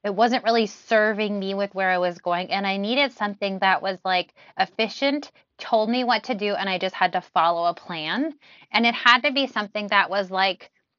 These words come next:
food, exercise, cardio,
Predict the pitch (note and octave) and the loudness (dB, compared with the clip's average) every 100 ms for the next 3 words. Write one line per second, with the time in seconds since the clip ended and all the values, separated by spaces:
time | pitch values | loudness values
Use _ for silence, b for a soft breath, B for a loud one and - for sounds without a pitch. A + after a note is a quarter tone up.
0 | _ _ - C4+ C4 C4 B3 C4 b b | _ _ -4 0 2 2 0 -4 b b
1 | _ G#3 - - A3+ G3 G#3+ G3+ G3+ G3+ | _ -4 -4 -4 -4 0 4 6 6 6
2 | G3+ G3 _ b _ - G#3+ G#3 G3+ G3+ | 2 0 _ b _ -10 -2 0 0 2
3 | G3 F#3+ F#3+ | 2 2 2